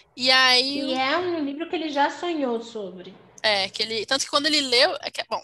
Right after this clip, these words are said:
Speaker 1: já estava na parte de ler, né? E aí o O'Brien,
Speaker 2: Uhum.
Speaker 1: ele tem, eles têm uma conversa de meia hora. Ele...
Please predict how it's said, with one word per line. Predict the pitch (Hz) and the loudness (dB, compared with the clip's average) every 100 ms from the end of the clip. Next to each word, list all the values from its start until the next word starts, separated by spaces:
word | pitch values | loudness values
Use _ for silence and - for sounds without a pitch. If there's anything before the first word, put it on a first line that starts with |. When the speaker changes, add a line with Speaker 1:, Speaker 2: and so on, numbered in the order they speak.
| _ _ - | _ _ -12
Speaker 1:
já | - 214 | -10 -8
estava | 214 - 220 | -8 -4 -4
na | 226 | -2
parte | 226 226 - | 0 0 0
de | 247 | -4
ler, | 220 175 | -4 -6
né? | 175 - _ - - | -8 -18 _ -20 -10
E | - | 0
aí | 208 | 0
o | 233 | 2
O'Brien, | 247 220 220 214 233 233 233 | -2 0 2 4 4 2 -2
Speaker 2:
Uhum. | 226 - - - _ _ - | -6 -14 -16 -20 _ _ -4
Speaker 1:
ele | 220 233 | -4 -2
tem, | 254 | -2
eles | 220 226 | 0 -2
têm | 247 | -4
uma | 247 | -10
conversa | - 240 226 233 254 | -12 -4 0 0 -2
de | 226 | -6
meia | 220 233 294 214 | -4 0 2 2
hora. | 190 226 254 | 2 0 0
Ele... | 226 233 | -2 -4